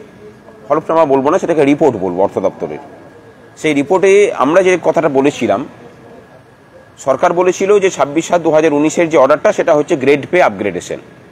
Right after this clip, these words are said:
কিন্তু আমরা প্রথম থেকে বলে এসেছি যে এটা হচ্ছে pay scale revision।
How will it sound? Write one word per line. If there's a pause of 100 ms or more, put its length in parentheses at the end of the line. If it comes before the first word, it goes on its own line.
(540)
কিন্তু
আমরা
প্রথম
থেকে
বলে
এসেছি
যে
এটা
হচ্ছে (760)
pay
scale
revision।